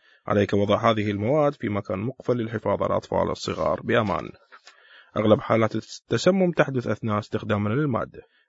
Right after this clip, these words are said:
إن كان عليك ترك المكان للرد على مكالمة هاتفية مثلًا، أو لفتح الباب البيت، فعليك عدم ترك صغيرك بدون مراقبة مع دواء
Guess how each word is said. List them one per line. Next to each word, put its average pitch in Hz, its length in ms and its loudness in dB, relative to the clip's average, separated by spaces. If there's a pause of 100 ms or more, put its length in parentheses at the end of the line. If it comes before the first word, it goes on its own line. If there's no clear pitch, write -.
إن - 60 -6
كان 110 220 4
عليك 120 300 2
ترك 110 240 -2
المكان 104 400 0
للرد 127 300 4 (340)
على 107 180 -2
مكالمة 107 400 0 (100)
هاتفية 107 340 -2
مثلًا، 151 460 4
أو 120 100 0
لفتح 110 280 -4
الباب 135 420 6 (220)
البيت، 131 360 2 (180)
فعليك 139 340 4
عدم 160 320 4
ترك 135 300 4
صغيرك 117 640 2 (240)
بدون 190 240 4
مراقبة 113 540 4
مع 110 220 2
دواء 120 500 6